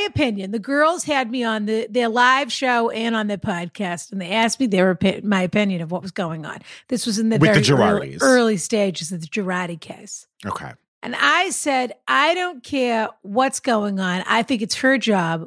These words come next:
Speaker 1: when you're a cocktail waitress that marries a guy who's thirty years older than you
Speaker 2: <laughs> God,
Speaker 1: to
Speaker 2: Rana.
Speaker 1: hold his hand on the way out the door.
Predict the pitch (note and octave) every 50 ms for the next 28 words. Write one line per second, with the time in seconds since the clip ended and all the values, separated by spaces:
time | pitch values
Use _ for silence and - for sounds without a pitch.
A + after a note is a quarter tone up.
0 | - - G#3+ G#3 G#3 G3 G3 G3 - - B3 A#3+ B3+ - - - C#4 B3+ A3+ G#3
1 | F#3+ F3+ F3 - G3 F#3 F3 - - G3+ G3 G3+ F#3+ F#3+ F#3+ F#3+ F#3+ F3 F3 -
2 | F#3 F3 E3+ F3 E3+ F#3+ G3 - - G3 F3+ E3+ E3+ E3+ E3+ F#3 F#3+ A#3+ B3+ C4+
3 | C4+ - - - F3 D3+ D#3 D3 - D#3+ F#3 - - - - - - - - -
4 | - - - - B3+ A#3+ G3+ F#3+ A#3 B3+ C4 C#4 C4+ - - D4+ D4 C4 - -
5 | C4 B3 A#3+ A#3 A3 A3+ G#3 F#3 F#3+ F3+ F#3 F#3+ G3 G3 G3 F#3+ F3+ - G3+ D#3+
6 | F#3+ E3+ D#3 D3